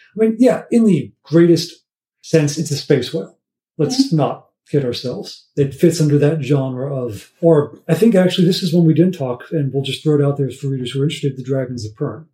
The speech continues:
Speaker 2: Yes.
Speaker 1: We call them dragons because humans see this thing and go, "Ah, that's a dragon." But they're an alien creature.
Speaker 2: Yeah.
Speaker 1: And their ability to form empathic bonds that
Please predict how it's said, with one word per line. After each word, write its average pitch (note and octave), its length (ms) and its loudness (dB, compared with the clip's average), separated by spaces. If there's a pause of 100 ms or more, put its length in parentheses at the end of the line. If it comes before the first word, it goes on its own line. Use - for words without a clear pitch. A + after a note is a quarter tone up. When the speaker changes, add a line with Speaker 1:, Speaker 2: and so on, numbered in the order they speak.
(280)
Speaker 2:
Yes. D3 480 -2
Speaker 1:
We F3 120 6
call G#3+ 280 2
them D#3+ 220 0
dragons D3+ 480 0
because D3 440 -2
humans D3 640 -2
see F3+ 300 0
this D#3 180 0
thing D#3+ 160 2
and D3+ 100 0
go, F#3 160 2
"Ah, D3 140 0
that's B2 200 -2
a - 40 -10
dragon." C#3+ 380 0 (300)
But C#3+ 180 2
they're E3+ 120 4
an E3 120 4
alien C#3 260 0
creature. D3 360 -10
Speaker 2:
Yeah. D3 200 -2 (360)
Speaker 1:
And D3 460 -2 (100)
their D3+ 160 4
ability D3 340 4
to - 60 -4
form D#3 220 0
empathic C#3 460 -2
bonds C3 340 -8
that C#3+ 140 -6